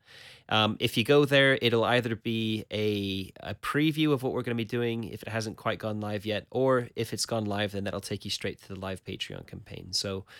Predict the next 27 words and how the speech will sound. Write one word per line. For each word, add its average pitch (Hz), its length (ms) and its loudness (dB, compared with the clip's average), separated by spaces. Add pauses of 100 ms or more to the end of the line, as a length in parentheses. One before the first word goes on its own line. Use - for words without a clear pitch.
(320)
um, 107 240 2
if - 140 -4
you 143 60 4
like 170 180 6
the - 80 0
show 135 380 6
and 117 120 0
you'd 113 120 -4
like 113 200 -2
to 107 140 -2
show 110 240 0
us 107 80 0
some 101 180 -2
support, - 760 -2
um, 98 360 -4 (440)
yeah, 139 200 4
we'd 107 220 -2
love 117 200 2
to, 113 460 0
love 117 160 -4
to 110 60 -2
have 107 180 -2
you 107 80 -2
on 101 100 -2
board. 101 260 -4
Go 107 100 -4
take, 110 200 -6